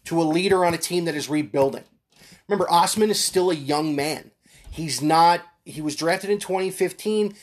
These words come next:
He stayed in Turkey for a couple years. I think he was drafted at eighteen. So that means now he's what, twenty-three?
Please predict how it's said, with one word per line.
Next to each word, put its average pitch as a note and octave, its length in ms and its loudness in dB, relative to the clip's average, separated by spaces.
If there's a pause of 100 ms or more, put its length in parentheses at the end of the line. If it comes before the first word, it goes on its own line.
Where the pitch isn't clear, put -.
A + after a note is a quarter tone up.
(140)
He D3+ 120 -14
stayed D#3 280 -2
in C#3 80 -8
Turkey F#3 280 -2
for F3+ 140 -4
a F3 60 -2
couple F3+ 240 -2
years. E3+ 180 -4
I - 60 -16
think E3+ 180 -10
he F#3 60 -8
was D#3+ 120 -4
drafted C#3+ 340 -2
at C3 80 -6
eighteen. B2 460 -12 (1120)
So C#3+ 340 2
that E3 200 0
means F3+ 480 -2
now D#3 480 2
he's C#3+ 400 -12
what, D3 360 -2 (240)
twenty-three? C3 840 -4